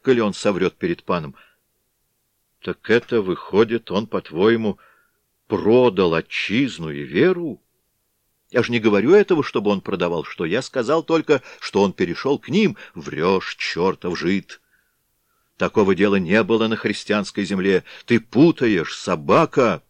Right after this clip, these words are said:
Пусть трава порастет на пороге моего дома, если я путаю. Пусть всякий наплюет на могилу отца, матери, свекора, и отца, отца моего, и отца матери моей, если я путаю. Если пан хочет, я даже скажу, и от чего он перешел к ним.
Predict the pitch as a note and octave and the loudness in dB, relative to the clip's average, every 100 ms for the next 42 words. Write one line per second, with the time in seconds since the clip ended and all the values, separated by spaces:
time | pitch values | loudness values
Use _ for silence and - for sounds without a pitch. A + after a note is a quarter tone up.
0 | _ _ _ _ _ _ _ _ C3+ - | _ _ _ _ _ _ _ _ -2 -2
1 | - G#2 G2+ F#2+ - F2 E2+ - F2 - | -4 -2 0 0 -2 -4 -4 -4 -6 -6
2 | F2 F2+ F2 D2+ E2+ E2+ E2 D#2+ G2 F2+ | -6 -4 -4 -4 -4 -4 -4 -4 -2 -2
3 | F2 D#2+ F2+ F2+ - G2 F#2 F2+ - - | -6 -6 -4 -4 -6 -8 -6 -6 -6 -8
4 | - D3+ - - - D#3+ - C#3+ C3+ C#3 | 0 0 0 -8 -2 -2 0 -2 -2 -2
5 | C3 D3 C#3+ C#3 C3+ C#3 C#3+ C#3 - - | 0 0 0 -4 -4 -2 0 -2 -2 -2
6 | D#3 C3 D3 - C3+ A#2+ - - - - | -2 0 -4 -2 -2 -2 -8 -18 -16 -6
7 | A#2+ C3+ E3+ - D3+ C#3+ F#2+ - _ _ | 4 6 6 2 0 0 0 -6 _ _
8 | _ - C#3+ D3 - - C3 D3+ - - | _ 2 4 4 -2 -4 0 0 -4 -2
9 | C#3 F3 F3 E3+ D#3 D3 A2 - _ _ | 0 2 2 2 2 2 0 -4 _ _
10 | A2 C#3+ - - C#3 C3 F#3 F3+ F3+ E3+ | 2 2 -2 0 2 4 4 6 4 4
11 | E3+ D#3+ D3 C3+ B2+ B2 A#2 A2 B2+ B2+ | 2 2 0 -2 -4 -2 -2 -2 -4 -2
12 | A#2+ F#2+ - - - F2 F#2+ G#2 F#2+ G2+ | -2 -2 -6 -18 -4 -2 0 -2 0 -2
13 | G2+ G2 G2+ F2 G2 F2+ G2 G#2+ - G2+ | -2 -2 -2 -4 -4 -2 -2 -4 -6 -4
14 | F2+ A2 G2+ F#2 - - E2 F2+ A3 G#3 | 0 2 2 0 -2 -4 0 6 6 4
15 | G#3+ G3+ F#3+ E3 C#3 B2 F#2+ | 0 0 0 -2 -4 -6 -6